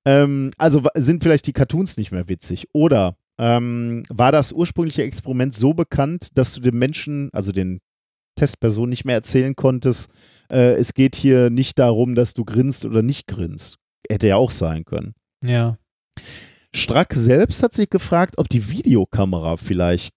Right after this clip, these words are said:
Speaker 1: 'n, äh, 'n Unterschied gemacht hat, weil jetzt gab's modernere Studien und eigentlich jedes Experiment wurde videoüberwacht.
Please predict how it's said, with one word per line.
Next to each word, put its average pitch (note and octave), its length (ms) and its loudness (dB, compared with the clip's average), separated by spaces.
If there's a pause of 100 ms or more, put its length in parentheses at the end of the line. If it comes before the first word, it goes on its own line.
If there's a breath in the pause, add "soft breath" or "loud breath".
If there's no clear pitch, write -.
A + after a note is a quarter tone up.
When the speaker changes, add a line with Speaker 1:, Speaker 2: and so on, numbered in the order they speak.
Speaker 1:
'n, F#2 400 -2
äh, F#2 260 2
'n F2+ 140 -4
Unterschied F#2 440 -4
gemacht F2 300 -4
hat, F2 160 -2
weil G2 240 4
jetzt B2+ 220 0
gab's - 260 2
modernere A#2 560 2
Studien C#3 460 -2
und - 180 -6
eigentlich B2 320 -2
jedes D3+ 240 2
Experiment C3+ 540 -4
wurde B2 340 2
videoüberwacht. F#2+ 1000 -2